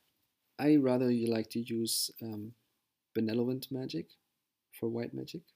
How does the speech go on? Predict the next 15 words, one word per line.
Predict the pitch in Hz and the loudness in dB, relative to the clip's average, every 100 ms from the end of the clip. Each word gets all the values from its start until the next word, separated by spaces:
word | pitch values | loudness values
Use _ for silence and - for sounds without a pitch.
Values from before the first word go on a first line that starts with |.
| _ _ _ _ _ _ - | _ _ _ _ _ _ -10
and | 117 113 - | -6 -4 -4
for | - 117 | -6 -6
black | 120 117 | -4 -6
magic, | - 120 - 131 | -6 -8 -10 -10
I | |
like | 113 107 - | -10 -10 -10
to | - | -8
use, | - 117 117 - | -4 -4 -4 -6
uh, | 117 | -10
malevolent | 120 120 113 110 104 107 | -4 -2 0 0 -4 -8
magic | 107 110 110 - - _ _ _ _ _ _ - | -10 -10 -10 -14 -16 _ _ _ _ _ _ -10
or | 104 | -6
baneful | 104 104 104 - | -2 -2 -2 -4
magic. | - - - - - - _ _ _ _ _ _ _ _ - _ _ _ _ _ _ _ _ _ _ _ _ - | -6 -8 -10 -12 -14 -20 _ _ _ _ _ _ _ _ -20 _ _ _ _ _ _ _ _ _ _ _ _ -10
And | 127 127 127 123 | -6 -4 -4 -4